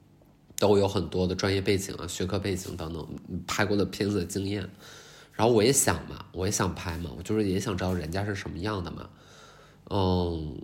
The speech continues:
然后我今年其实有拍一个片儿，但是目前正在送电影节，所以，嗯，可能现-，就，就现在就比如说放出来，这可能性就不太会有。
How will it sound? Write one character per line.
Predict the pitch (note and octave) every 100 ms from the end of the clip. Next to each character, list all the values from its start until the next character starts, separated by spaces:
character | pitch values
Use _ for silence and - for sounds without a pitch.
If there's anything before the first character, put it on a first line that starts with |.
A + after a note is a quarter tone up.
| -
然 | - G2
后 | B2
我 |
今 | A2+ C3+
年 | C3+ G#2
其 | G#2 - G2
实 | - F#2
有 | - F2+
拍 | - A2
一 | A2+
个 | -
片 | - E2+
儿， | D#2+ F2
但 | F2+
是 | F#2+
目 | G2 G2
前 | F#2+
正 | A2
在 | G2 F#2
送 | G2+
电 | G2
影 | F#2
节， | F#2+ - - - - - - - - -
所 | -
以， | F#2+ F2+ E2 - - - - -
嗯， | F2 D#2+ E2
可 | F#2
能 | E2+ E2+ F2 - - -
现-， | - - B2 - -
就， | - F#2+ -
就 | -
现 | F#2+ - B2+
在 | B2
就 | A#2
比 | -
如 |
说 | -
放 | F#2 E3+ C3
出 | - F#2
来， | F2
这 | F2
可 | F#2+ -
能 | D#2+
性 | F2+ F2+
就 | F2
不 | E2+
太 | F2+
会 | F#2 F2+
有。 | -